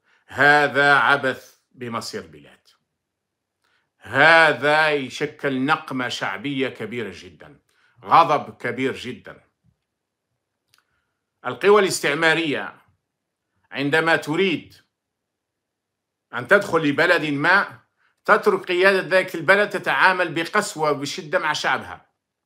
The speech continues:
فيسهل لها الدخول. كفوا عن قتل المساكين، سواء كانوا جزائريين، بالمناسبة جزائريين أو أفارقة، كفوا عن قتل الأبرياء.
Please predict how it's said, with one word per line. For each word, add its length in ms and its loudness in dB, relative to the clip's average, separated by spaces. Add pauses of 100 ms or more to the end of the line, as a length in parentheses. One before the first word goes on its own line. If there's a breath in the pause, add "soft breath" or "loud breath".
(720)
فيسهل 520 0
لها 140 0
الدخول. 520 -6 (2250)
كفوا 600 2
عن 220 2
قتل 560 -4
المساكين، 720 -8 (220 soft breath)
سواء 380 4
كانوا 240 2
جزائريين، 640 -2
بالمناسبة 640 -6 (520)
جزائريين 1080 -4
أو 240 4
أفارقة، 760 -4 (2500)
كفوا 460 -4
عن 140 -2
قتل 260 -10
الأبرياء. 520 -12